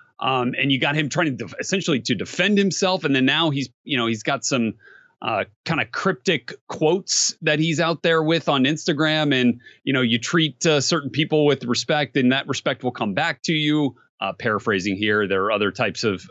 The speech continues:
uh, the, the, the quote was, was something a little bit different, but essentially gets to the same point. And you wonder, like, where are we with this thing now?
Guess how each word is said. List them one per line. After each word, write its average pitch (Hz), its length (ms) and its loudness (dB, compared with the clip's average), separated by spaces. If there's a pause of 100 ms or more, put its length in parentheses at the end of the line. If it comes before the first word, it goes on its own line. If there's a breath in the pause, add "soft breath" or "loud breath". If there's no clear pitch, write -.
uh, - 20 0
the, 110 240 0
the, 110 220 -4
the 101 80 -4
quote 117 320 0
was, 101 280 -2
was 123 160 -4
something 113 240 -2
a 107 60 0
little 113 180 0
bit 101 200 0
different, 113 360 -2
but 107 140 -2
essentially 135 400 0
gets 117 280 -6
to 123 100 0
the 101 100 -2
same 113 300 -2
point. 147 400 0
And 113 120 0
you 113 100 2
wonder, 185 220 0
like, 110 140 -2
where 135 260 2
are 185 220 4
we 101 180 -6
with 90 160 -10
this - 220 -6
thing 92 220 -4
now? 82 260 -16